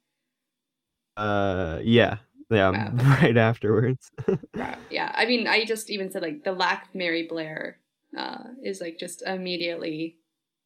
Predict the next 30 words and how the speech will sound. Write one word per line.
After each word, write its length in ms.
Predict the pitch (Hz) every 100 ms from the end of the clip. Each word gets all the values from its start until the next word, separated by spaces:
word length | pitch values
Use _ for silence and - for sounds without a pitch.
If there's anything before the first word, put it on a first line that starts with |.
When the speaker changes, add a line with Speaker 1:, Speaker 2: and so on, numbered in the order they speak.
| _
Speaker 2:
evident. 440 | 180 175 - - 220
Do 60 |
you 40 | 240
know 60 |
about 160 | 269 254
Mary 180 | 247 247
Blair, 360 | 240 240 247 - _ _ _ _
Sam? 340 | - 233 240 - _ _ _ _ _
Speaker 1:
Oh, 380 | 160 180 95 120 - _ _
I 80 | -
don't. 240 | - 254
Speaker 2:
Okay. 220 | 294 - - _
She's 200 | - 269
great. 260 | - 247 -
Um, 400 | 208 208 214 214 _ - _ _ _ _ _
she 560 | - 277 277 285 277 -
was 420 | 226 220 220 -
an 120 | 202 -
animator 600 | 214 214 208 202 202 196
and 320 | 180 180 180 180
artist 360 | 196 190 185 -
that 80 | 190
worked 160 | 190
for 100 | -
Disney 500 | 190 180 185 175 170 165
in 300 | 175 175 170
the, 360 | 170 165 165 165
um, 480 | 165 160 160 165 170 _ _ _ _ _ - - _ _
fifties. 500 | - 196 170 254 - - _
And 480 | 196 185 180 180 175